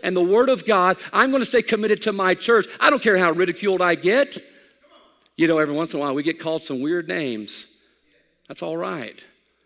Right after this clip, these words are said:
I don't mind getting called weird names by a weird world. That probably means we're okay. Folks, understand tonight, you've gotta stay the course of commitment. How do you do that?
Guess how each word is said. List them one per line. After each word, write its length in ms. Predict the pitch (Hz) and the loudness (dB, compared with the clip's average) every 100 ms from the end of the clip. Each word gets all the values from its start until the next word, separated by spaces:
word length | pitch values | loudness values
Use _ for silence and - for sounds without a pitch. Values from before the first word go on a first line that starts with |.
| _ _ - | _ _ -10
I 40 | |
don't 140 | 147 147 | -6 -4
mind 240 | 156 175 | -2 -2
getting 160 | 143 139 | -4 -6
called 260 | 151 147 | -4 -6
weird 220 | 131 160 143 | -4 -6 -4
names 320 | 151 175 120 | -4 -4 -6
by 160 | 139 | -6
a 60 | 131 | -6
weird 280 | 127 165 147 | -4 -4 -6
world. 400 | 139 170 190 107 | -8 -8 -8 -8
That 140 | 139 | -8
probably 300 | - 175 170 | -6 -6 -4
means 220 | 139 147 | -4 -4
we're 220 | 120 156 170 | -6 -6 -6
okay. 580 | 160 175 208 202 135 - _ _ _ _ _ _ _ _ _ _ _ _ | -8 -10 -10 -14 -16 -20 _ _ _ _ _ _ _ _ _ _ _ _
Folks, 180 | - - | -10 -8
understand 520 | 165 143 - 147 127 | -6 -6 -8 -8 -8
tonight, 440 | 135 127 117 104 110 - - | -8 -8 -6 -8 -14 -20 -18
you've 160 | 120 | -10
gotta 180 | 120 139 | -6 -6
stay 160 | 143 143 | -6 -8
the 80 | 147 | -8
course 280 | - 123 | -8 -10
of 100 | 127 | -10
commitment. 400 | - 131 135 120 | -10 -8 -8 -8
How 120 | 117 117 | -10 -10
do 40 | |
you 100 | 123 | -8
do 200 | 131 135 | -8 -8
that? 280 | 120 110 | -8 -10